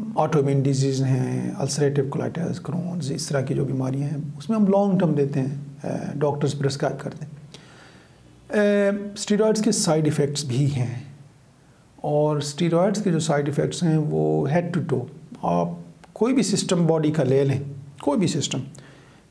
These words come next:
चाहे वो आप आँखों का सिस्टम ले लें, स्किन का ले लें,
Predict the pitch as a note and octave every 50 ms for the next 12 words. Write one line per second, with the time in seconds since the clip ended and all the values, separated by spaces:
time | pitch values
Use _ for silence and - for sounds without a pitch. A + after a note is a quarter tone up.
0 | _ - - F3+ D#3+ E3 E3 E3 E3 D#3+ D#3 D#3 D#3+ D#3 - - - D3 C#3 -
1 | G3+ F3+ F#3 F3+ E3 F3+ F3+ - - E3 D#3+ D#3 D3+ D3+ D3+ D3+ D3 C#3+ C#3 C#3+
2 | C#3+ - - D3 D3 D#3 D#3+ D#3 D#3+ F3 D3+ D3 D3+ D3 C#3+ D3 C#3+ C#3 C3+ C3
3 | A#2+ - -